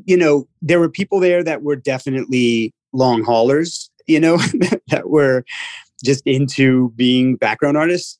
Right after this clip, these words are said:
And that, that, that's a perfectly great, uh, thing to do. For me, I knew this was just a means to an end. And, and, and, and the means was, you know, what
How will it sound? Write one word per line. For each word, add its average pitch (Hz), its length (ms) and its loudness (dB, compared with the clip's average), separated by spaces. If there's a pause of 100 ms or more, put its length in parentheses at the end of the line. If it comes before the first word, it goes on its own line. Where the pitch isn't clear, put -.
And 120 280 0 (200)
that, 123 180 -2
that, 120 420 -2
that's - 580 -4
a 127 80 0 (220)
perfectly 131 420 0
great, 120 320 0 (300)
uh, 107 440 0 (300)
thing 143 180 4
to 120 100 -2
do. 120 460 2 (340)
For 151 140 2
me, 175 400 4
I 160 140 -2
knew 165 260 2
this 135 240 -6
was 120 160 -10
just - 260 -6
a 117 60 -4
means 120 280 0
to 113 140 -2
an 107 80 2
end. 101 300 -2
And, 107 260 0
and, 120 200 4 (100)
and, 104 320 0 (260)
and 113 300 4
the 135 60 4
means 151 480 4
was, 117 540 0 (600)
you 123 100 4
know, 110 220 2
what 143 320 2